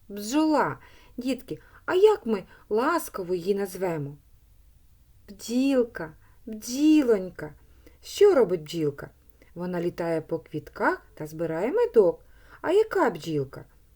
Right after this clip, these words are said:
Вона працьовита. А ще можна сказати, що вона трудолюбива та старанна.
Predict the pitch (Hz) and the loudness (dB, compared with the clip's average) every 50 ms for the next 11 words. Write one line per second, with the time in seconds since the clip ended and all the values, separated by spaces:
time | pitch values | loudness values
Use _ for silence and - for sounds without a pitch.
0 | - - - - - _ - 156 156 165 165 160 165 170 160 156 - - 170 160 | -20 -20 -20 -20 -20 _ -12 -10 -8 -8 -8 -8 -6 -6 -6 -6 -6 -8 -8 -6
1 | 151 147 147 170 196 226 233 214 - - 156 143 147 - _ _ _ _ _ _ | -6 -6 -4 0 2 4 4 4 2 2 -4 -8 -10 -10 _ _ _ _ _ _
2 | _ _ _ _ - 151 147 127 - - 277 330 370 349 302 269 233 220 - - | _ _ _ _ -10 -10 -10 -10 -6 -4 -4 -2 -2 -4 -4 -6 -6 -8 -10 -12
3 | 185 175 165 170 151 143 131 - 131 - _ _ _ - _ - - - 185 180 | -12 -10 -10 -8 -10 -10 -12 -14 -18 -18 _ _ _ -20 _ -20 -12 -8 -6 -6
4 | 165 170 170 160 156 151 - - 160 160 151 151 139 143 139 131 127 151 202 254 | -6 -4 -6 -6 -8 -8 -10 -10 -6 -2 0 0 0 0 -4 -6 -4 -2 -2 -2
5 | 302 262 190 - - _ _ _ - 139 139 147 - - - 220 - 220 190 160 | -2 -2 -6 -8 -10 _ _ _ -14 -12 -12 -12 -10 -6 -4 -4 -2 -2 -2 -2
6 | 151 147 143 139 139 143 143 | -2 -2 -4 -4 -6 -8 -12